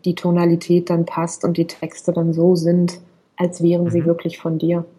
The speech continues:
Speaker 1: Und das spielt
Speaker 2: Ja.
Speaker 1: sich aber in der Regel einfach mit der Zeit, mit der Zusammenarbeit dann gut ein.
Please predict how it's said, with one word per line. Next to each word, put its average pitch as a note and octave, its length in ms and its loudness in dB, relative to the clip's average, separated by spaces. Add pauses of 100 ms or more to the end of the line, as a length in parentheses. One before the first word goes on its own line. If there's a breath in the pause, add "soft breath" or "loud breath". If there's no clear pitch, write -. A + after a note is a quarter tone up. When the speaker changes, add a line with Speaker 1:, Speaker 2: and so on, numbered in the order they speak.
(320)
Speaker 1:
Und G3 160 2
das E3+ 160 2
spielt F#3+ 300 2
Speaker 2:
Ja. F#3 80 4
Speaker 1:
sich F3+ 100 0
aber E3+ 140 2
in E3+ 60 2
der E3+ 140 2
Regel F3 200 2
einfach E3 320 -2
mit E3+ 160 -4
der D#3+ 140 -2
Zeit, E3 340 -6
mit F3 160 -8
der E3+ 120 -8
Zusammenarbeit E3+ 840 -10
dann E3+ 140 -8
gut E3+ 200 -8
ein. F3 260 -10